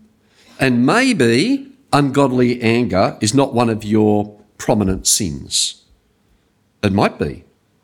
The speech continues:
The point is that we all have to take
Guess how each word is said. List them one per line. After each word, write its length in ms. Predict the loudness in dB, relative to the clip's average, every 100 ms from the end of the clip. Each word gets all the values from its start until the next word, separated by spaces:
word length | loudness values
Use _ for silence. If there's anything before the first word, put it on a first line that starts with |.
| _ _ _
The 100 | -4
point 380 | -2 2 2 4
is 540 | 4 2 2 -2 -4 -16 _ _ _ _ -6
that 420 | 0 0 0 -4
we 240 | 2 2 2
all 440 | 4 6 6 2
have 260 | -2 -4 -2
to 100 | -2
take 460 | -4 -2 -2 -2